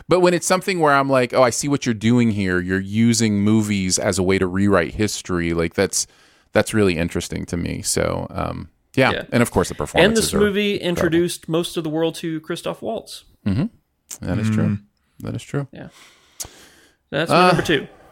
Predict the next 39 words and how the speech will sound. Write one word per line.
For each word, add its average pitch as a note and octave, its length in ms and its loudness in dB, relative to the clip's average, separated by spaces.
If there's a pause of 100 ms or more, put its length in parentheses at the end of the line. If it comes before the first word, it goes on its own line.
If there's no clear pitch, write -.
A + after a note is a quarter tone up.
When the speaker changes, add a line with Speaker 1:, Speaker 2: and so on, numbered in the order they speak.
(140)
Speaker 1:
all F3+ 140 6
right. - 520 2
Uh, D#3 640 4
Ian, F#3 220 -6
what's C3 180 -4
your D3 60 -4
number C#3+ 160 -2
two? G3 180 -4 (960)
Speaker 3:
Uh, C#3 200 4
this C3+ 220 0
is B2+ 60 4
where A#2 100 4
I've A2 80 0
got A#2+ 180 -6
Pulp B2 220 -2
Fiction, G#2 480 -2 (120)
but A#2 100 -2
I'm A2 140 0
sure G#2 320 0
it's - 220 -8
somebody G#2+ 360 -2
else's G#2 260 -2
number G#2 200 0
one. G2 220 -6 (460)
Speaker 1:
Mm, G#2+ 400 -2
nah, E3 320 -2 (180)
no. C3+ 260 0 (280)
Speaker 3:
No? C#3+ 200 4
Speaker 1:
Mm-mm. B2+ 160 0
Speaker 2:
Aaron D3+ 180 4
doesn't D3+ 180 6
Speaker 3:
Somebody, C#3 180 6
Speaker 2:
like - 60 2
Speaker 3:
I G#3+ 40 2
Speaker 2:
it. G3+ 40 4
Speaker 3:
thought A#3+ 160 2
someone G#3 280 4
trumped F#3 320 0
it. A2 120 -6